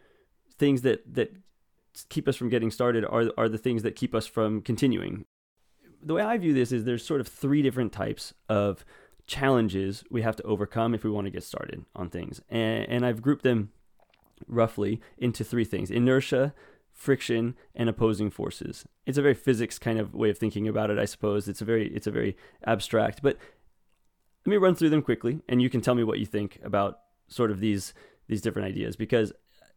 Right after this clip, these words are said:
in my mind, inertia is things like motivation or,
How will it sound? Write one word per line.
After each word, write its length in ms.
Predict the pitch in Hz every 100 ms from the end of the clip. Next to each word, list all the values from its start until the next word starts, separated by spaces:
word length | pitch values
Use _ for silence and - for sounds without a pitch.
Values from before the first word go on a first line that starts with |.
| _ _
in 240 | - 120 143
my 160 | 180
mind, 280 | 190 147 110
inertia 600 | 139 156 180 185 110 - -
is 440 | 123 120 110 107 _ _ _ _ _ _ _ _ _ _ _ _ _ _ _ _ -
things 280 | 170 170
like 180 | 147 135
motivation 880 | 117 120 117 107 98 - 92 - - -
or, 460 | 117 113 107 101